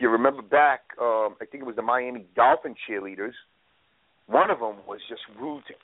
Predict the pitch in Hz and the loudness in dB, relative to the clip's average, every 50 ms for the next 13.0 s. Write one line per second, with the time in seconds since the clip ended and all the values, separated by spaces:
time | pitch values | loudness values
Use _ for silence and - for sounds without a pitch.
0 | _ _ _ _ _ _ - 156 214 214 175 127 - 123 120 110 107 110 104 104 | _ _ _ _ _ _ 2 2 2 2 0 -2 2 2 2 2 0 -4 -10 -18
1 | 107 _ _ _ _ _ _ _ _ _ _ _ _ _ _ _ _ - 123 127 | -20 _ _ _ _ _ _ _ _ _ _ _ _ _ _ _ _ -2 -2 0
2 | 123 123 131 - 143 147 151 151 - - - 180 165 151 127 - - 120 120 139 | 0 -2 -4 -6 -6 -4 -6 -6 -6 0 2 2 2 0 -4 -12 -14 -4 0 0
3 | 190 247 220 - - 101 82 92 - _ _ _ _ _ _ _ _ _ _ _ | 0 0 0 -4 -6 -6 -6 -6 -12 _ _ _ _ _ _ _ _ _ _ _
4 | _ _ _ _ _ _ _ _ _ 120 123 131 131 127 127 127 127 127 120 120 | _ _ _ _ _ _ _ _ _ 4 6 6 8 8 8 8 8 6 4 2
5 | - _ _ 117 135 185 220 262 240 220 139 151 135 131 113 107 131 135 131 123 | -4 _ _ 2 2 2 4 2 0 0 0 0 0 0 0 0 -2 -4 -2 0
6 | 113 127 117 110 135 156 196 180 135 110 107 110 104 101 101 98 _ _ _ _ | 0 0 2 2 2 2 2 2 0 -4 -8 -10 -10 -10 -12 -14 _ _ _ _
7 | _ _ _ - - 123 127 127 147 196 180 143 123 - - - 147 - - 123 | _ _ _ -8 -6 -4 0 4 4 6 6 4 2 -2 -6 -6 -8 -8 -8 -12
8 | 113 - - 127 127 117 104 95 107 95 - - 113 123 131 123 110 - - 110 | -14 -12 -10 -10 -10 -12 -10 -10 -8 -8 0 4 4 4 4 2 -2 -8 -14 -16
9 | 95 98 98 92 92 95 92 - 87 82 _ _ _ - 104 104 113 117 110 113 | -16 -14 -14 -14 -14 -16 -18 -18 -20 -20 _ _ _ -8 -2 0 2 2 2 0
10 | 113 101 98 113 104 104 104 101 - _ _ _ _ _ _ _ _ _ _ _ | 0 0 0 2 2 2 0 -4 -10 _ _ _ _ _ _ _ _ _ _ _
11 | _ _ _ _ - 120 131 143 143 131 123 120 135 143 143 139 131 131 131 123 | _ _ _ _ 4 6 6 6 4 4 4 4 4 4 4 2 4 4 6 6
12 | 123 117 113 98 90 - 113 - 170 - 156 - - 143 135 120 - 107 87 - | 6 4 2 -2 -10 -4 0 0 2 2 0 -2 -2 -4 -4 -2 -2 -2 -4 -4